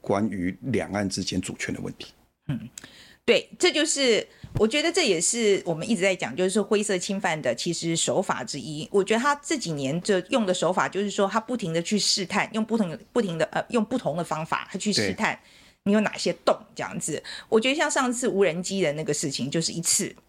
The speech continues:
Speaker 1: 对。
Speaker 2: OK，然后好，那比如说我们想出对策之后，他其实就可以不用再同-，用同一招了。那这一次我觉得金门的事情也是又一次。呃，我觉得现在我看到的时候，就是他这一次就是要跟你打法理战，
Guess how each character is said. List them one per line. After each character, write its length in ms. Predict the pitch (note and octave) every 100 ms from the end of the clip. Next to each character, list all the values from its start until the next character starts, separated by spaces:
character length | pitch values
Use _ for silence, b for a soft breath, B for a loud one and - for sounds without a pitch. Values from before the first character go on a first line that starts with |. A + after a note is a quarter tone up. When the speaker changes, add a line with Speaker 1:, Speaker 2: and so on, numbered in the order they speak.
| -
Speaker 1:
对。 100 | G#3
Speaker 2:
OK， 320 | F#3 C#3 -
然 120 | G3
后 240 | C#4+ A#3+ -
好， 240 | - F3+ -
那 100 | B3+
比 120 | -
如 80 | F3
说 100 | A#3+
我 60 | F3+
们 100 | D#3+
想 320 | - - C#3 D#3+
出 120 | C4+
对 180 | A3+ D#3+
策 160 | G3
之 120 | D3
后， 80 | F3+
他 120 | G#3+
其 160 | A#3+ E3
实 100 | -
就 100 | -
可 80 | G3+
以 60 |
不 80 | -
用 120 | E3+ E3+
再 100 | D#3+
同-， 200 | D3 D#3
用 180 | F3+ D3+
同 180 | -
一 60 | F3
招 280 | F3 C3+ C3+
了。 140 | - - B -
那 100 | D#4+
这 160 | E4
一 80 | C4+
次 120 | A#3+
我 80 | B3
觉 60 | D3+
得 80 | E3
金 160 | A3
门 140 | F3+ C#3+
的 80 |
事 160 | D#3 F3
情 260 | - B2+ C3
也 160 | E3
是 300 | - - F#3+ -
又 160 | D#3+ D3
一 80 |
次。 320 | D3 - E3+ - B B B B B B _ _ _ _ -
呃， 280 | G3+ E3 -
我 100 | A#3
觉 160 | C4 D4+
得 100 | F#4
现 180 | G#4
在 120 | F#4 C#4
我 80 |
看 240 | E3+ - C4
到 160 | A3
的 80 | F#3
时 100 | F#3
候， 140 | G3+ F3+
就 160 | A#3
是 360 | A3 G#3 F3 - -
他 120 | D#4+
这 140 | F4
一 80 | C4+
次 160 | A#3 G#3+
就 100 | A3
是 120 | A3
要 80 | G3
跟 120 | F#3+
你 60 | E3+
打 220 | A2 D#2+
法 200 | A#2 C#3
理 100 | E3
战， 360 | - D3+ F#2+